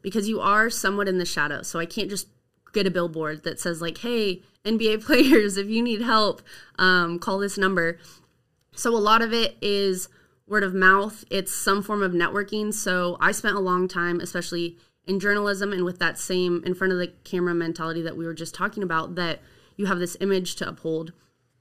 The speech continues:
So I was really concerned about what rooms I was in, who I was socializing with, and how that could be misinterpreted. Now that I work for myself and I know that the people that are hiring me don't make those same assumptions, I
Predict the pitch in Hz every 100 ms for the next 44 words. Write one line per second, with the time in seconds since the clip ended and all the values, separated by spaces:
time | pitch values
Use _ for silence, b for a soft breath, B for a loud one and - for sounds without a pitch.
0 | _ _ - - 190 226 233 220 202 202
1 | 190 190 185 170 160 175 190 190 190 185
2 | 175 175 170 160 170 170 165 180 185 185
3 | 180 - 170 170 170 170 170 - 156 175
4 | 180 - 180 165 170 160 170 170 165 160
5 | 160 - 90 - b b b b 202 226
6 | 262 233 226 202 180 175 156 165 - -
7 | 180 180 175 180 180 175 180 b b -
8 | 185 185 185 185 180 170 165 175 - 185
9 | 190 190 175 165 165 165 165 156 160 190
10 | 185 175 175 165 175 165 - 170 160 -
11 | 156 165 196 202 220 - B B - 185
12 | 185 185 185